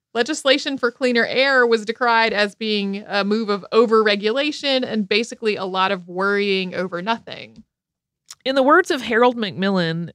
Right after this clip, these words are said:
Speaker 2: who was then the Minister of Housing, quote, "Today everybody expects the government to solve every problem.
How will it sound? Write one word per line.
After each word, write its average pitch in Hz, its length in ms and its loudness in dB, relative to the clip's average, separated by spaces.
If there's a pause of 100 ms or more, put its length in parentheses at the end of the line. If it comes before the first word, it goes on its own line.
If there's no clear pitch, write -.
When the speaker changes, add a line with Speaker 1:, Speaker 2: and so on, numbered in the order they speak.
Speaker 2:
who 196 180 -2
was 185 200 0
then 208 200 0
the 202 80 0
Minister 185 420 -2
of 160 100 -2
Housing, 175 760 -4 (300)
quote, 226 400 2 (260)
"Today 302 360 -2
everybody 254 520 2
expects - 420 -4
the 240 80 -4
government 190 440 0
to 233 100 -4
solve 170 320 2
every 175 240 0
problem. 180 680 0